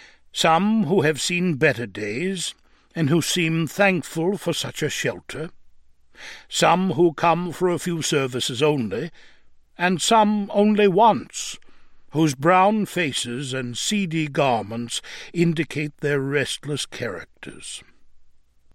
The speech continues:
These brown faces are to me not the least interesting, for with most of them there is a history of disobedience to parents,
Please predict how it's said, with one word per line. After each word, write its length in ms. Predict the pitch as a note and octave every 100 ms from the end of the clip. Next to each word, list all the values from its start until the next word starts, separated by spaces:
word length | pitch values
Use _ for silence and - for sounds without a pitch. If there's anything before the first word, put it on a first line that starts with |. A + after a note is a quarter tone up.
| _ -
These 500 | G#3+ C4+ C4+ A#3+ - -
brown 520 | C3 E3 F#3 G#3 F#3
faces 680 | D3+ B2+ G#2+ B2 B2 D#3 - -
are 180 | F#3
to 160 | - G#3+
me 360 | G3 F3+ G3 G#3+ - - -
not 220 | - G#3+ -
the 80 |
least 340 | G#3+ A#3+ G3 -
interesting, 920 | F3+ B3 C4+ - C#3+ - G#2 G2 F#2 - - - - - - -
for 220 | - G#3+
with 180 | G#3+ E3
most 440 | D3+ A#3 A#3 -
of 140 | A#3+ G3+
them 200 | A3 A3+
there 220 | F#3+ F3+
is 160 | E3 F3+
a 40 |
history 540 | C#3+ C4 - - A#3
of 160 | G3 D3+
disobedience 840 | G3+ - G#3 E3 F#3 F#3 G3+ G3
to 120 | - E3+
parents, 720 | - C3+ A#2 B2+ D#3 - -